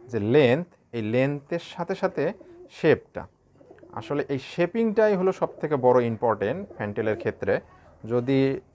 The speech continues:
টেল অত্যন্ত বড় হয়ে যায় কিন্তু শেপে না থেকে এদিক ওদিক ছড়িয়ে থাকে বা ফেটে যায়, তাহলে কিন্তু আসলে ফ্যান্টেলের সৌন্দর্যের কিছুই থাকে না। তো এনারও ফার্স্ট জেনারেশনের যে কবুতরগুলো ছিল,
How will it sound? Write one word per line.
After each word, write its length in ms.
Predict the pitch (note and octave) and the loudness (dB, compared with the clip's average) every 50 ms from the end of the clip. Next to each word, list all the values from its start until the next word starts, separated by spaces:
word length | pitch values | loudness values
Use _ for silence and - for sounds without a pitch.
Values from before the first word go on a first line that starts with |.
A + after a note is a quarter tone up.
| _ _ _ _ _ _ _ _ - | _ _ _ _ _ _ _ _ 0
টেল 280 | C3+ C3+ C#3 C#3+ C#3+ | 2 4 4 4 2
অত্যন্ত 500 | - A#2+ - _ - D#3+ D#3+ D#3+ D3 - | 0 -4 -8 _ -6 -4 -4 -4 -2 -2
বড় 320 | D#3+ B2 C3 B2+ B2 C3 C3 | 0 4 4 4 4 4 2
হয়ে 260 | A2+ A#2 A#2+ B2 A#2+ | 2 4 4 4 4
যায় 340 | A2 A2 G2 F#2+ G#2 C3+ C#3 _ - | 4 4 2 2 2 0 -6 _ -12
কিন্তু 540 | C3 A2+ A2 A2 A#2 B2 A2+ A2+ A2+ A2+ A2+ - _ _ _ _ | -10 -10 -10 -10 -10 -6 -6 -4 -4 -6 -8 -12 _ _ _ _
শেপে 360 | _ - - C3+ B2+ B2+ D#3 C#3+ | _ -8 -2 -2 -2 -2 0 0
না 180 | C#3 C3 B2+ | 2 2 2
থেকে 460 | - - C3 A#2 - B2 A#2 A2+ A#2 A#2 - _ _ _ - | 2 0 -4 -4 -2 0 0 0 0 -2 -6 _ _ _ -10
এদিক 300 | - A#2 A#2 C3 A#2+ A2 | -8 -6 -4 -4 -4 -4
ওদিক 260 | A#2 G#2+ A#2 A#2 G#2 - | -4 -6 -6 -8 -10 -10
ছড়িয়ে 380 | - - A#2+ A2+ A#2+ A#2+ B2 A#2 | -8 -4 -2 0 2 4 2 2
থাকে 380 | - A2+ F#2+ - G2 F2+ - - - _ _ _ _ _ _ _ - G2+ | 2 0 -4 -4 -6 -8 -10 -10 -14 _ _ _ _ _ _ _ -8 -2
বা 220 | G2+ G2+ G2+ G2 - | 2 2 2 2 2
ফেটে 260 | - D#3 C#3+ D3 D3 | 0 -2 0 0 0
যায়, 300 | A#2+ G#2+ F#2+ F#2+ A2 C3+ - _ _ _ _ _ - | 2 4 2 2 2 -2 -6 _ _ _ _ _ -10
তাহলে 300 | C3+ C3+ C#3 D3 D#3 D3+ | -8 -6 -6 -4 -4 -4
কিন্তু 180 | D3+ C#3+ C#3 | -4 -2 -2
আসলে 240 | C3 B2 - C3 C3 | -2 -2 -2 -4 -6
ফ্যান্টেলের 760 | B2+ - - _ _ - B2+ B2 B2 B2+ B2+ B2 A#2+ A#2+ A#2 A#2 - - | -6 -8 -14 _ _ -8 -6 -6 -4 -2 -2 0 0 0 0 -2 -6 -12
সৌন্দর্যের 520 | - A2+ A2+ A2+ A#2 A#2+ A2+ A2 A#2 A2 A2 | -10 -8 -6 -2 -2 -2 -2 -2 -6 -6 -6
কিছুই 260 | - G#2+ - A#2+ G#2 | -6 -12 -12 -12 -12
থাকে 240 | - F2 E2 E2+ E2 | -10 -10 -10 -10 -12
না। 120 | E2+ - _ _ _ _ _ _ _ _ _ _ _ - | -14 -14 _ _ _ _ _ _ _ _ _ _ _ -20
তো 60 | - - - | -18 -12 -8
এনারও 580 | B2+ C3+ D#3 F3 F#3+ G3+ G3+ G3 F#3+ F#3+ - - - - | -6 -4 -2 0 0 0 0 0 0 -2 -2 -6 -10 -18
ফার্স্ট 360 | - - C#3+ D3+ D3+ - C3+ | -14 -10 -8 -8 -8 -8 -8
জেনারেশনের 600 | C3 D3+ D#3+ E3 E3 E3 E3 D#3 E3 D#3+ D#3 D3 | -4 0 2 4 4 4 4 2 0 -4 -4 -4
যে 100 | C#3 C#3 B2+ | -6 -6 -4
কবুতরগুলো 600 | C3+ B2 A#2 B2 B2 B2+ B2 A#2 A#2+ A#2+ A#2 A#2+ | -4 -4 -4 -4 -4 -4 -4 -2 -2 -2 -2 -2
ছিল, 420 | A#2 - - B2+ G2+ F#2 F#2+ C3+ | -4 -6 -6 -4 -2 0 0 -2